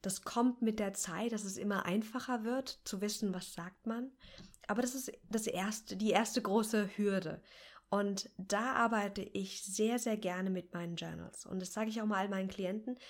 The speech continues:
dass sie, wenn sie neu sind, ähm, neu, neu sind beim Thema E F T, dass sie sich am besten vorher schon Dinge aufschreiben können,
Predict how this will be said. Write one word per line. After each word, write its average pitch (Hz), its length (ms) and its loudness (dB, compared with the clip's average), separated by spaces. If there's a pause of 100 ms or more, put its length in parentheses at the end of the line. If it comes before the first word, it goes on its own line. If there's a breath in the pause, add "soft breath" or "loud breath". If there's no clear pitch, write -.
(280 loud breath)
dass 196 220 -2
sie, 214 140 2
wenn 202 120 2
sie 196 140 -2
neu 202 320 4
sind, 226 420 -2 (500 soft breath)
ähm, 170 300 -4
neu, 185 240 0 (360)
neu 190 240 -4
sind 190 180 -4
beim 180 220 -6
Thema 185 340 0
E 180 120 0
F 175 200 -6
T, 220 340 -2 (680)
dass 202 160 -4
sie 220 100 4
sich 214 280 -2
am 190 100 -2
besten 208 360 -2
vorher 240 420 4
schon 208 380 0 (360 loud breath)
Dinge 247 340 8
aufschreiben 180 640 2
können, 190 420 -4